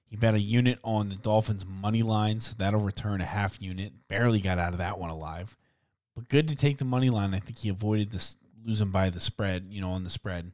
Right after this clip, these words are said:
I think it was four and a half. He would have lost. Uh, he would have lost there. So good call. Half unit on the Seahawks money line. That wins. That was plus money.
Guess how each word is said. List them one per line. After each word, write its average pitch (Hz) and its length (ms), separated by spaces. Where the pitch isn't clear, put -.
I - 180
think 131 120
it - 0
was 107 100
four 92 240
and 117 100
a 110 40
half. 131 320
He - 100
would 107 140
have 95 80
lost. 95 420
Uh, 90 500
he 104 120
would 104 140
have 92 80
lost 92 280
there. 90 280
So 104 120
good 98 240
call. 85 360
Half 135 380
unit 127 200
on 113 160
the 92 60
Seahawks 123 560
money 113 220
line. 104 380
That 92 200
wins. 104 600
That 90 80
was 98 120
plus - 360
money. 98 440